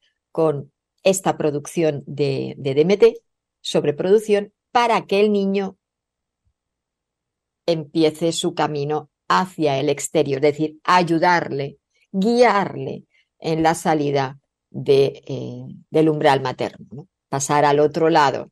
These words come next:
en este caso es al otro lado de dentro de mamá, fuera de mamá, y en la muerte al otro lado de este mundo terreno, al otro mundo energético, por lo que es como que la pineal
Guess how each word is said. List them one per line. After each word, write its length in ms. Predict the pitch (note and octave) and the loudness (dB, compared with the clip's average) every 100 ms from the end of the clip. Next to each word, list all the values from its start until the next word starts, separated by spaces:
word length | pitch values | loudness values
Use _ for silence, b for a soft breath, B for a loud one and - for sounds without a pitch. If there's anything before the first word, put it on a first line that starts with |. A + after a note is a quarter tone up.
| _ | _
en 200 | - C#3 | -10 -6
este 240 | C#3+ D3 D3 | -4 -4 0
caso 260 | D#3 D3+ | 0 0
es 100 | E3 | -4
al 140 | A#2+ C3+ | -4 -2
otro 260 | C#3 D3+ | 0 2
lado 300 | D#3 E3+ D#3 | 4 4 4
de 120 | C3+ B2+ | 0 -2
dentro 340 | C#3 C#3 C#3 | -4 -2 -2
de 100 | D3 | 0
mamá, 400 | D3+ E3 F3+ C#3+ | 0 2 2 0
fuera 300 | - C3 C#3 | -4 -4 -2
de 100 | F3 | 2
mamá, 400 | A3+ C4+ - - _ b b b b | 2 2 -2 -6 _ b b b b
y 160 | D#3+ E3+ | 0 4
en 80 | |
la 100 | F3+ | 4
muerte 380 | E3+ F3+ F3 E3+ | 2 0 -2 -6
al 180 | C#3+ C3 | -4 0
otro 340 | D#3+ D#3+ F3 | 0 0 -2
lado 300 | F3 F3 D#3 | -2 0 -2
de 220 | C3+ B2 - - - _ _ _ - | -4 -10 -14 -20 -20 _ _ _ -10
este 280 | C#3 - C3 - - _ _ _ _ _ _ _ - - | -8 -6 -8 -8 -18 _ _ _ _ _ _ _ -20 -18
mundo 340 | - D#3 D3+ D3+ | -6 -2 0 4
terreno, 520 | A#3+ B3+ B3 A3 A3+ _ _ _ - | 6 6 6 4 0 _ _ _ 0
al 260 | E3+ E3+ | 4 4
otro 300 | D#3 D3+ D3 | 2 0 -4
mundo 520 | C#3+ C#3 C#3 D3 - - | -6 -6 -4 -2 -4 -8
energético, 680 | A#2 A2+ A#2 G2 - _ _ _ F#3 | -10 -10 -12 -18 -20 _ _ _ -2
por 160 | F3+ | 2
lo 180 | F#3+ F3+ | 2 2
que 120 | F#3+ | 0
es 120 | F#3 - | -2 -2
como 280 | F3+ D#3+ | -4 -2
que 100 | D3 | -2
la 140 | D3 D3 | -4 -2
pineal 520 | D3 D3 C#3+ D3 | -4 -2 -2 -2